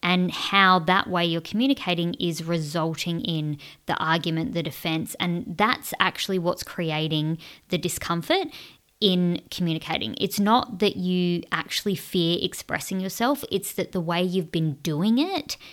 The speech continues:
creates so much fear, creates so much anxiety. Hopefully you can see that just by applying these small shifts, you can actually communicate from a place that is so much more loving, so much more open, and allows you both to be heard, seen, and understood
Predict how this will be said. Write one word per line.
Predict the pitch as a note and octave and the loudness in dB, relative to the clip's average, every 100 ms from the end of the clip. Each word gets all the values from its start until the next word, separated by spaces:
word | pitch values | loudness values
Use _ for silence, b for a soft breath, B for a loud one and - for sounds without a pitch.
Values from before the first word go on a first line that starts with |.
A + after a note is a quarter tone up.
| B | B
creates | - G#3 F3 D#3 F3 - | -6 -2 0 0 0 -4
so | - E3 | -4 -2
much | E3 - | -2 -4
fear, | - E3+ B2 - B B B - | -6 -6 -6 -10 B B B -10
creates | - F#3 E3+ F3 - | -2 2 2 0 -2
so | F3 | -6
much | E3 - | -6 -6
anxiety. | E3+ D#3+ D#3+ - - - b _ | -6 -4 -2 -4 -4 -10 b _
Hopefully | - G#3+ - G#3+ | -2 -2 0 -2
you | F#3+ | -2
can | G3 | -4
see | F3+ F3+ F3 | -2 -2 0
that | E3 - | -2 -6
just | F#3+ - - | -8 -12 -14
by | F3+ F3 | -8 -6
applying | E3+ - - G3 G3 G3+ | -4 -8 -4 0 0 0
these | F#3 F3+ | -2 -4
small | F3+ E3 | -6 -4
shifts, | D#3 - C#4 F#3 - F#3 | -4 0 0 0 -2 -4
you | |
can | F3+ F#3 F3+ F3 - - | -2 0 0 -2 -4 -4
actually | F#3+ - G#3 | -4 -2 -6
communicate | - F#3+ F3 F3 F3 | -4 -4 -4 -4 -6
from | - F3 | -6 -6
a | E3 | -6
place | - F3 E3 | -4 -6 -4
that | E3+ | -6
is | E3 - - | -6 -8 -12
so | - G3 | -8 -4
much | G3+ G#3+ | -4 -2
more | G#3 | -4
loving, | E3+ D#3+ D#3 D#3+ D#3+ | -2 -2 -2 -4 -4
so | F#3+ F#3 | -4 -4
much | - | -4
more | G3+ - | -4 -4
open, | E3+ E3 C4 F4+ B B B B F#3 | -6 -2 -2 -4 B B B B -2
and | F#3 F3+ | 0 0
allows | G3 G3 G3 G#3 A3 | -2 -2 0 2 2
you | A3 | 0
both | G#3+ F#3 F3 | 0 -2 -2
to | - | -2
be | F3 F3+ | -2 -2
heard, | - F3 E3+ E3+ E3+ - | -2 -2 0 0 -2 -6
seen, | - E3+ E3 E3 | -6 -2 0 0
and | E3 - | -2 -2
understood | D#3+ D#3 - G3 B3+ | -2 -2 -4 0 0